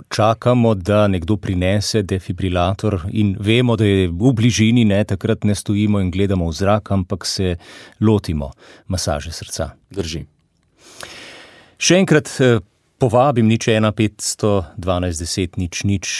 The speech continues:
Speaker 1: naša številka, morda tudi za kakšno dobro zgodbo. Eh, ja, sem rekel, gotovo jih imate pri vas tudi veliko, ne, in to so, eh, tiste, ki so, eh, seveda s, z lepim koncem, so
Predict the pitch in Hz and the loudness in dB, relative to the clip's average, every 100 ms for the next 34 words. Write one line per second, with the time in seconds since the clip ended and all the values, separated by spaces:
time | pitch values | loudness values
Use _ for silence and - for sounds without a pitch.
0 | - 95 78 73 - 101 - 101 98 107 | -8 -8 -8 -8 -6 -6 -4 -2 0 -2
1 | - 92 85 87 92 90 101 92 90 87 | -2 -2 -2 0 -2 -2 -4 -4 -4 -6
2 | 95 - 95 82 - _ _ 90 95 90 | -6 -2 -2 -2 -8 _ _ -2 2 2
3 | - 101 78 - 90 90 107 98 101 101 | 2 -2 -2 -8 -6 0 0 0 0 -2
4 | - - - - - - 90 85 82 80 | -4 -20 -20 -20 -8 -2 0 0 0 -2
5 | 76 - - 127 92 82 - - 87 85 | -6 -14 -14 -4 -2 -2 -6 -8 -6 -4
6 | 85 85 85 87 85 87 - 95 82 82 | -4 -6 -4 -4 -4 -4 -6 -6 -6 -6
7 | 90 95 82 85 - - 110 98 85 80 | -8 -6 -4 -6 -6 -6 -4 -4 -4 -4
8 | 92 - 76 80 90 85 85 98 - 95 | -6 -6 -6 -6 -4 -6 -6 -8 -4 -4
9 | 85 78 - - 95 - 117 - 92 87 | -4 -6 -12 -10 -8 -6 -6 -4 -6 -6
10 | 92 - 104 98 85 85 101 85 82 101 | -8 -4 0 2 0 -2 -4 -6 -4 -2
11 | 104 90 - 101 - - 87 82 101 123 | -2 -2 -4 -6 -6 -8 -6 -2 0 2
12 | 110 104 107 113 117 110 104 101 107 - | 2 0 2 0 0 2 2 0 -4 -8
13 | - 104 101 98 | -2 0 0 0